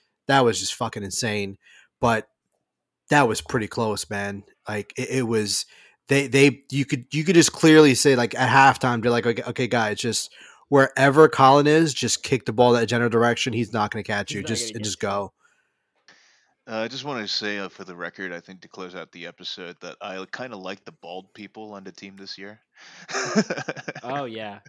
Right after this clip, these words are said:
Speaker 2: Good balds. Oh, if
Speaker 3: That's
Speaker 2: we're
Speaker 3: a
Speaker 2: talking about bald, if I can ask. So tomorrow, uh, at the match, we're gonna see Chris Armas versus Gerhard Struber. It is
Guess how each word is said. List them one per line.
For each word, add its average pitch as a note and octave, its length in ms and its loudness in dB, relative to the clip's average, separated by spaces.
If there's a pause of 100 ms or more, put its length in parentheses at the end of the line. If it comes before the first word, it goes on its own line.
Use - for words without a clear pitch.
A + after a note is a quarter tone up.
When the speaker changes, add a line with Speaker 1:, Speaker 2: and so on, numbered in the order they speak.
(140)
Speaker 2:
Good G#2 220 -16
balds. F#2+ 300 -14 (200)
Oh, E3 240 -4
if F#3+ 60 -8
Speaker 3:
That's C#3+ 140 -10
Speaker 2:
we're D#3 80 -8
Speaker 3:
a - 20 -12
Speaker 2:
talking G3+ 160 -6
about F3+ 240 -8
bald, A#2 460 -8
if C3 80 -14
I A#2 60 -10
can A2+ 120 -14
ask. G#2+ 340 -14 (220)
So B2 300 -14
tomorrow, A#2+ 800 -10 (1700)
uh, G2+ 460 -12 (640)
at B2 160 -12
the C#3 60 -12
match, G#2 500 -14
we're B2 80 -18
gonna A2+ 160 -16
see A2+ 420 -14
Chris - 240 -12
Armas A#2+ 320 -10
versus A2 380 -18 (120)
Gerhard A2 320 -14
Struber. D3+ 440 -12
It C3+ 160 -10
is A2+ 260 -14